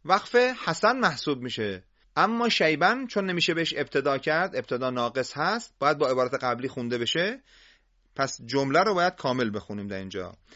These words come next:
«ان عدة الشهور عند الله اثنا عشر شهرا.» اگر ان عدة الشهور عند الله اثنا عشر وقف بکنیم، این هم جزو موارد وقف حسنی است که بهتر انجام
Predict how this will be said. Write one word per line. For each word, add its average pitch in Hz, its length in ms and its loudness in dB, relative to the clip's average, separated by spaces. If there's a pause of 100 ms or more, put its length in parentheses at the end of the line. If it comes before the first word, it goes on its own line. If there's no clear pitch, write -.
(480)
«ان 202 240 4
عدة 214 480 8
الشهور 196 540 6
عند 170 320 2
الله 196 440 8
اثنا 156 480 4
عشر 202 480 6
شهرا.» 170 640 2 (380)
اگر 185 260 6 (320)
ان 156 260 2
عدة 143 440 2
الشهور 143 520 2
عند 143 200 0
الله 135 340 2
اثنا 139 400 2
عشر 147 560 4 (320)
وقف 131 460 2
بکنیم، 131 720 -2 (640)
این 147 200 -6
هم 185 460 -2
جزو 151 200 -4
موارد 127 320 0
وقف 175 420 -2 (260)
حسنی 143 400 0
است 208 160 -4
که 226 280 0 (300)
بهتر 139 380 2
انجام 139 720 0